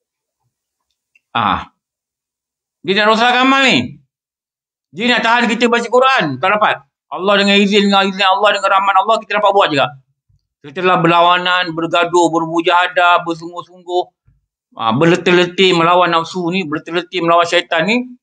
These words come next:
dapat buat. Syaitan kata, "Tak apa, nanti kita jahanamkan amal lagi." Apa?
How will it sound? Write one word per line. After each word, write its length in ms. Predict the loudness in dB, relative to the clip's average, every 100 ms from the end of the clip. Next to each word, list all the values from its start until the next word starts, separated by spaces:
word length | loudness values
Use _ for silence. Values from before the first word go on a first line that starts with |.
| -14
dapat 160 | -6
buat. 180 | -2 -2 -4 _ _ _ _ _ _ -14
Syaitan 240 | -6 -2
kata, 160 | 0 0
"Tak 100 | 0 2
apa, 80 | 0 -2 _
nanti 160 | -18 -12
kita 160 | -4 -2
jahanamkan 480 | 0 0 0 0 0
amal 160 | -2
lagi." 320 | -6 -8 -10 _
Apa? 400 | -6 -4 -4 -10